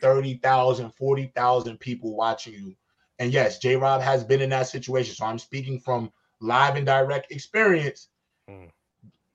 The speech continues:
Speaker 1: We're not thinking about all these excuses y'all make up when we leave the locker room and lose the game.
Speaker 2: Mm.
Speaker 1: You gotta understand that players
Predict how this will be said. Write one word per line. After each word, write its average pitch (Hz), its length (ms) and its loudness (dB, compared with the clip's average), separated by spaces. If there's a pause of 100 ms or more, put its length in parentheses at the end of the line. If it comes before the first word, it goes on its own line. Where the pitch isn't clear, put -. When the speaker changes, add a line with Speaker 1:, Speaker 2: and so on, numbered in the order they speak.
(160)
Speaker 1:
We're 220 340 4
not 247 380 4
thinking 247 320 2
about 214 460 8
all 220 220 4
these 233 220 -2
excuses 214 640 -2
y'all 185 160 4
make 208 300 0
up 202 160 6
when 196 120 2
we 180 120 -2
leave 180 280 -4
the 190 60 2
locker 196 340 6
room 190 80 2
and 165 140 -2
lose 202 200 -4
the 156 100 0
game. 165 420 0 (560)
Speaker 2:
Mm. 98 140 -20 (200)
Speaker 1:
You 208 220 2
gotta 269 400 6
understand 185 640 -2
that 123 240 -8
players 294 680 0